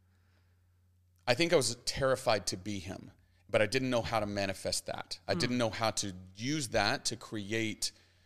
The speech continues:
Speaker 2: What you
Speaker 1: um,
Speaker 2: wanted.
Speaker 1: Yeah, so I did. I was, if you had asked people who went to high school with me, I was very arrogant in high school, and I used it to cover up my shame at being poor, at being, you know, I never went out on a date in high school or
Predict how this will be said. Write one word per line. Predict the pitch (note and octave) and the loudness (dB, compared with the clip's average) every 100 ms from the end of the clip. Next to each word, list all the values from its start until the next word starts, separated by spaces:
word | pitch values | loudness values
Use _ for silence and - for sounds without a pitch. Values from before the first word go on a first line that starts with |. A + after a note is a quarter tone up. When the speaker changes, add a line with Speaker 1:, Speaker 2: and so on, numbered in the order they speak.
| _ | _
Speaker 2:
What | E3 E3+ | -2 4
you | D#3+ | 4
Speaker 1:
um, | D#3 | 4
Speaker 2:
wanted. | D#3 C3+ A2+ - | 4 2 -2 -10
Speaker 1:
Yeah, | A2+ A#2+ G#2 | 4 6 6
so | F#2 B2+ A#2+ | 4 6 6
I | B2 | 6
did. | B2 D3+ D3+ | 6 4 6
I | B2 | 6
was, | B2 C3+ C3 | 4 4 2
if | A#2 A2+ A2 | 0 -4 -2
you | D3 | 0
had | C#3 | 2
asked | A#2 A#2 - - | 2 2 0 -2
people | A#2+ A#2 | -8 -6
who | A2 | -6
went | G#2 | -6
to | G2+ | -4
high | G2+ | -2
school | A2 - G2 | 0 0 -4
with | F#2+ | -4
me, | G2 | 0
I | F#2+ | 0
was | G2 | 0
very | F#2 G#2+ G#2 | 0 -2 0
arrogant | G2 F#2 F2+ E2+ | 0 -2 -4 -10
in | E2+ | -10
high | F2 | -6
school, | - F2 E2+ - - | -6 -6 -8 -12 -4
and | G#2 | 0
I | G2+ | 0
used | G2 B2+ B2 A2 | 2 -2 0 0
it | - | 0
to | G#2+ | -4
cover | - A#2 G2+ G#2 | -2 -2 2 2
up | F#2 | 2
my | F#2+ | 0
shame | F#2+ - G2 F#2+ | 0 -2 -2 -4
at | |
being | F#2+ F#2+ | -4 -6
poor, | F#2 G2 F#2+ F#2 E2+ - - | -6 -4 0 0 -2 -10 -2
at | G2+ G2 | 2 2
being, | G2+ F#2+ F#2 F2+ - _ | 2 -2 -2 -6 -12 _
you | G2 | 0
know, | F#2+ | 2
I | |
never | B2+ F#2 F2+ - _ | 2 2 -4 -8 _
went | G2 | -4
out | F#2 F#2 | 0 0
on | F#2 | -2
a | |
date | F2 G2 G2 - | 0 0 0 -4
in | G2 G2 | -8 -6
high | G2 | -4
school | F#2+ G2+ G2 | -4 -2 -2
or | F#2+ | -2